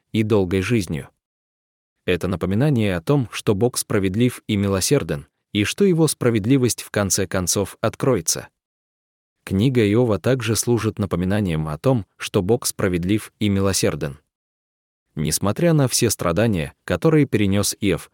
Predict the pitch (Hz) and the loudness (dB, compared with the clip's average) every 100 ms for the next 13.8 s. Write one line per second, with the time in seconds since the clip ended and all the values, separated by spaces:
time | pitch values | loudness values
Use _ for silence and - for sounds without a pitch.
0 | _ 104 104 107 - 117 110 117 110 104 | _ 0 2 2 2 0 2 2 2 0
1 | 101 - 104 92 92 90 92 78 - _ | -2 0 0 0 0 0 0 -2 -10 _
2 | _ _ _ _ _ _ _ _ 92 87 | _ _ _ _ _ _ _ _ -2 -2
3 | 92 85 92 117 151 113 98 87 143 139 | -2 -2 -2 0 0 0 -2 -2 0 0
4 | - - 110 98 123 - - 98 92 117 | -4 -4 -2 0 -2 -4 -2 0 0 0
5 | 123 - 110 101 98 92 - 139 82 71 | 0 -2 -2 0 0 0 0 0 -2 -8
6 | - _ - 101 - 202 190 160 147 - | -12 _ -4 -2 0 2 2 2 0 0
7 | 117 104 120 131 113 - - 104 92 101 | 0 2 2 2 0 -4 -4 -2 0 -2
8 | - 95 - 101 - - 110 - 135 85 | -2 -2 -2 -2 -4 -4 -4 0 -2 0
9 | - 67 - _ _ _ _ _ _ _ | -4 -6 -12 _ _ _ _ _ _ _
10 | _ _ 73 90 135 123 110 107 92 87 | _ _ -2 0 2 2 -2 -2 -2 2
11 | 135 117 - - - 101 98 160 151 - | 2 2 -2 -6 -4 0 2 4 2 0
12 | - 101 - 104 101 117 113 120 - 104 | -2 -2 -2 0 2 2 2 0 -2 -2
13 | 101 - 85 98 98 90 69 - | 0 0 -2 -2 0 -2 -4 -10